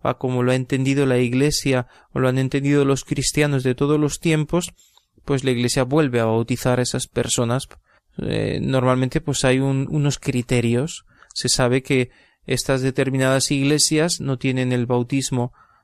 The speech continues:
eh, verdadero, sino que tienen una concepción muy distinta del bautismo y no se admite ese bautismo, mientras que otras sí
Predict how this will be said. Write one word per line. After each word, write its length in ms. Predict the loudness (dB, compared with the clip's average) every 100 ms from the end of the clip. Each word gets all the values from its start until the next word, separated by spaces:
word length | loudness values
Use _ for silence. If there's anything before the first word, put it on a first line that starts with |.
| _
eh, 340 | -4 0 0 0
verdadero, 640 | 0 2 2 2 2 2
sino 320 | 0 -2 -2
que 160 | -2 -2
tienen 200 | -2 -2
una 120 | -2
concepción 560 | -2 -4 -6 -4 -2 0
muy 200 | 0 0
distinta 580 | -2 0 0 0 0
del 140 | 0 2
bautismo 640 | 0 0 0 0 -2 -2 -8 _
y 100 | -4
no 120 | 0 0
se 140 | 0
admite 300 | 0 -2 -2
ese 180 | -2 0
bautismo, 500 | 0 0 -2 -4 -2
mientras 340 | -2 -2 -4
que 180 | -2 0
otras 420 | 0 0 -2 -2 -10 -20 _
sí 500 | 0 2 2 0